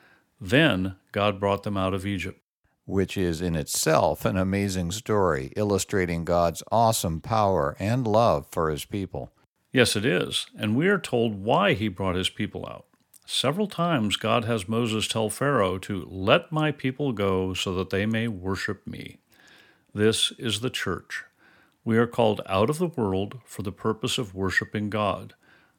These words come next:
Speaker 1: which includes all of life. Living for God's glory in our day-to-day lives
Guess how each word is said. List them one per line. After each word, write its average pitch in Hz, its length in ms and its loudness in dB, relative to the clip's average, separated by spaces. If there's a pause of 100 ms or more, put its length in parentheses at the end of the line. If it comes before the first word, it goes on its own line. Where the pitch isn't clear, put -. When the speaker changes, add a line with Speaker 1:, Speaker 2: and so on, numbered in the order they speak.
Speaker 1:
which 120 240 2
includes 113 720 0 (100)
all 101 240 2
of 95 100 0
life. 104 460 -2 (560)
Living 151 320 4
for 170 160 -4
God's 139 380 2
glory 113 560 -2
in 107 120 -4
our 101 140 0
day-to-day 117 460 2
lives 107 560 0